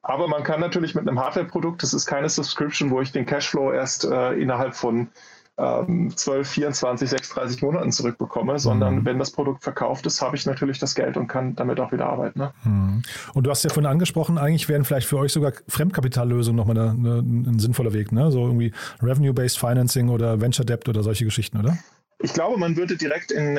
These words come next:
Speaker 1: ähm, in, in S P Vs gehen. Also,
Speaker 2: Mhm.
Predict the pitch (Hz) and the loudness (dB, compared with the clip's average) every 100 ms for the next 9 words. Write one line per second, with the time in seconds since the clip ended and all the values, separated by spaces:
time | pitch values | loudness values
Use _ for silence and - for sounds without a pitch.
0 | 135 139 139 135 - 139 131 127 131 139 | 0 0 0 -2 -2 -2 0 0 0 0
1 | 139 - 143 147 170 185 185 226 156 131 | -2 -2 -2 -2 -2 -2 -2 -4 -4 -2
2 | 135 135 120 104 160 | 0 0 2 2 2